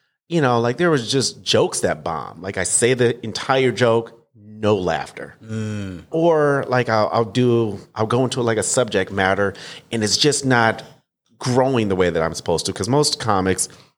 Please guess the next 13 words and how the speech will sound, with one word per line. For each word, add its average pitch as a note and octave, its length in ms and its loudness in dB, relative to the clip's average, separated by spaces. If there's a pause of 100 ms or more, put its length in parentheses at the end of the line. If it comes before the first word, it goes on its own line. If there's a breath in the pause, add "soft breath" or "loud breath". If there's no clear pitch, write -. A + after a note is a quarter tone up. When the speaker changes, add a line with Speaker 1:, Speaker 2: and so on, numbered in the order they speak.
Speaker 1:
you G#2+ 120 -4
know, F#2+ 120 4
you G2 220 -2
build G#2+ 280 0
the G2 60 0
laugh. F#2 400 0
You F2+ 60 -10
know, F2+ 40 -4
you, F#2 220 -4
you F#2 180 -8
set - 420 0
it F#2 80 0
up, F#2+ 300 0